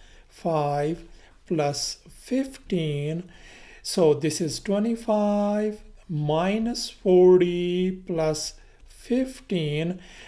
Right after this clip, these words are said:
That is gonna give you zero on the left-hand side. And we know zero is on the right side as well. My question is, this statement true? Yes, indeed, this is true.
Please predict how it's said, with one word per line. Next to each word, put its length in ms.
That 320
is 400
gonna 240
give 260
you 240
zero 520
on 120
the 80
left-hand 540
side. 560
And 180
we 80
know 240
zero 380
is 120
on 140
the 100
right 300
side 340
as 300
well. 500
My 100
question 440
is, 220
this 220
statement 500
true? 380
Yes, 260
indeed, 400
this 220
is 320
true. 680